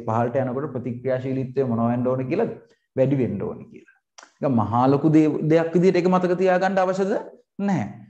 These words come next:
අපි දන්නවා යට ඉන්න කට්ටිය විකිරණශීලී නම් උඩ ඉන්න කට්ටිය එහෙම නැහැ. ඒ කියන්නේ යට යනකොට ප්‍රතික්‍රියාශීලීත්වය වැඩි වෙලා. හරි සරලයි. ආයෙ කටපාඩම් කරන්න කිසි දෙයක් නැහැ. තේරෙනවනේ කතාව? ඒක පැහැදිලි කට්ටිය අත උස්සන්න.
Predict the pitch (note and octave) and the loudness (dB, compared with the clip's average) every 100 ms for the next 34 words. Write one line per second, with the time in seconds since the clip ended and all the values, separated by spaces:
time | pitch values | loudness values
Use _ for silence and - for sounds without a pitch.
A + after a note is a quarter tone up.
0 | - _ - C3+ C3+ C#3+ D#3 A#2 A#2+ B2 | -20 _ -10 -2 0 2 2 2 0 -2
1 | C3 C3 - C#3 A2 G#2+ A2+ A#2 C#3+ D3+ | 0 -2 -4 -2 -2 -2 -4 -4 -4 -4
2 | A2+ A2 C#3 C3+ B2+ C3 B2+ A#2+ B2+ A#2 | -4 -6 -8 -4 -2 -2 -2 -4 -6 -6
3 | A#2 G#2 G#2+ G2+ - A#2 C3 D3+ A#2+ A#2 | -4 -4 -6 -8 -12 -6 -4 -2 -2 0
4 | A#2+ A#2+ A#2 A#2 G3 G3 - - D3 D3+ | 0 0 2 2 2 0 -2 -6 -4 -4
5 | D3+ C#3 C#3+ D3 D3+ - A#2+ A#3 B3 C3+ | 0 0 0 -2 -4 -4 0 0 2 -2
6 | G2+ - - _ - D#3+ A#3 F3+ A#2 A#2+ | -2 -8 -18 _ -2 0 2 2 0 0
7 | F#3 D#3 F3+ D#3+ D#3 D#3 D3+ D#3 D3+ F#3 | 2 2 2 -2 0 0 0 0 -2 -2
8 | G#3 F3 E3 G3 G3 F3 - _ _ _ | -2 2 2 2 0 -4 -6 _ _ _
9 | _ _ _ _ _ - B2 C3 E3 F3 | _ _ _ _ _ -4 0 2 2 2
10 | F#3+ G3+ - - - _ E3+ F3 E3 E3+ | 2 2 -2 -12 -20 _ -8 0 0 2
11 | F3 F3 E3+ E3+ - D#4 | 2 0 0 -2 -2 -4